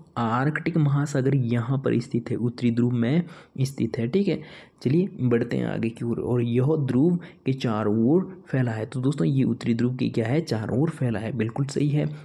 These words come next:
और यह प्रशांत महासागर से छिछले जल वाले एक संकरीय भाग से जुड़ता है, जिसे बेरिंग जल संधि के नाम से जाना जाता है। तो दोस्तों, ये जहाँ से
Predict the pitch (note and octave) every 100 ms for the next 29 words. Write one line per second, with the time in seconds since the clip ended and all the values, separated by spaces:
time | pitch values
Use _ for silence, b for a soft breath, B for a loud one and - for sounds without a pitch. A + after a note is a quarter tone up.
0 | - C3 A#2+ B2+ D#3+ E3 C#3 - D3 D3+
1 | C3+ B2 C3+ C3 B2 A#2 A#2 - - B
2 | B B - D3 C#3 D#3+ E3+ E3+ F3 D3
3 | B2 A#2+ A#2 G#2 A#2 D3 F3 B B C#3+
4 | E3+ F#3 - D3+ D3+ D3 B2+ B2 A2+ A#2
5 | - C3 C#3 A2 A2 G#2+ G#2+ B2+ E3 E3+
6 | B B C3+ D3+ D#3 A#2+ A#2 A#2 A#2 A#2
7 | A2+ A2+ A#2+ A#2 A2+ A2 A2 G#2+ A2+ -
8 | D#3+ C3 A2+ A#2+ A2+ G#2 A2 A#2 C3 E3
9 | F#3+ D#3+ C3+ B2 B2 C#3+ D#3